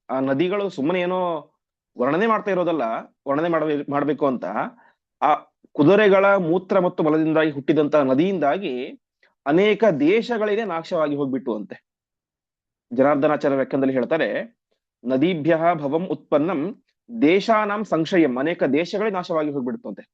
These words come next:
ಅಷ್ಟು ಮೂರು ಕೋಟಿ ಅಕ್ಷೋಣಿ ಸೈನ್ಯ ಅಂದ್ರೆ ಅದು ಊಹೆ ಮಾಡ್ಲಿಕ್ಕೆ ಕೂಡ ಸಾಧ್ಯ ಇಲ್ಲ. ಅಷ್ಟು ಅಪಾರವಾದಂತಹ ಸೈನ್ಯದಿಂದಾಗಿ ಆ ಯಾವ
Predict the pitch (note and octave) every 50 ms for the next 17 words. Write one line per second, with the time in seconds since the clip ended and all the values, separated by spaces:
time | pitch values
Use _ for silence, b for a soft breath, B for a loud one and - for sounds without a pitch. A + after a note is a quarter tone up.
0 | _ _ _ _ _ _ - B2+ - - - _ _ - A3 F#3 C#3 C3+ C#3+ E3
1 | F3 F3 E3+ - D#3+ F#3 F3+ G3 D3 - - F#3 E3+ E3 D#3 - D3+ C#3+ C#3+ C#3+
2 | C#3 E3 F#3 E3 D#3+ C#3 C#3 D3+ - _ _ - A#2 A#2+ B2 B2+ D3 C#3 C3+ C3+
3 | C3 C3 D3+ E3 - - D#3+ C#3+ C3 B2 D#3+ D#3 C#3+ B2+ B2 D3 A3+ - _ _
4 | _ _ _ _ _ _ - - - - - _ _ - A3+ G#3+ F3+ E3+ E3 F3
5 | F3+ F3+ E3+ E3+ E3 E3 D3+ D3 D#3 D3 - D#3 C#3+ - D3 C#3+ D#3+ C#3+ C#3+ C#3
6 | C3 B2+ C3 C#3+ D#3+ E3+ D3+ D#3 E3+ E3 _ - C3 C3 C3 C3 C3 B2+